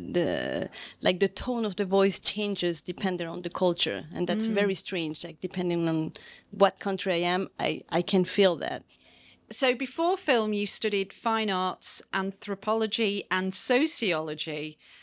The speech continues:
Speaker 2: And that's clearly influenced you along the way as well in your film, right?
Speaker 1: Yeah, I, I never thought I was actually end up making films. I had mostly an interest in making art, you know, um, fine arts. And, uh,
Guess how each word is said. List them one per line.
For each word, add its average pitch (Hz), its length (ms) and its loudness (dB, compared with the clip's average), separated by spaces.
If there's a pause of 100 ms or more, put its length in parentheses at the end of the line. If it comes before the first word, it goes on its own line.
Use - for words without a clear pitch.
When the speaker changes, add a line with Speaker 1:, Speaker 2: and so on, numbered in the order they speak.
(220)
Speaker 2:
And 180 120 -4
that's 202 220 0
clearly 170 400 2
influenced 165 600 -2
you 165 140 0
along 165 240 -2
the 170 80 -2
way 165 180 2
as 165 160 0
well 185 220 6
in 160 140 0
your 160 100 0
film, 151 380 0
right? 202 280 4 (600)
Speaker 1:
Yeah, 330 420 2
I, 254 300 2
I 240 100 0
never 311 240 0
thought 254 340 0
I 196 80 2
was 180 200 0
actually 175 800 -2
end 175 240 -2
up 170 200 0 (160)
making 175 440 2
films. 175 580 -2
I 165 80 -4
had 175 340 -4
mostly 190 480 -2
an 170 140 -2
interest 165 600 -4
in 160 420 -2
making 170 400 -2
art, 139 300 0 (340)
you 175 480 -8
know, 156 300 -4 (160)
um, 110 480 -4 (440)
fine 190 300 0
arts. - 380 -4 (600)
And, 180 280 2
uh, 165 420 0